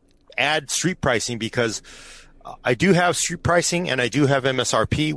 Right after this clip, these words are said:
trade pricing, you know, one K U pricing in there. Um,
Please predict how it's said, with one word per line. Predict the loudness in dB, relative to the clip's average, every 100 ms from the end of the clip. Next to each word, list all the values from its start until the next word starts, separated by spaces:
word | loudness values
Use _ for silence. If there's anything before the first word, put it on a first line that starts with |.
| -6
trade | 0 2 2
pricing, | 0 0 -2 -2 -2
you |
know, | 0
one | 0 -2
K | -2 -2
U | 0 -4
pricing | 0 -2 0 -4
in | -2
there. | 0 -2 -4 _ _ _ _ _ _
Um, | -4 -4 -4 -10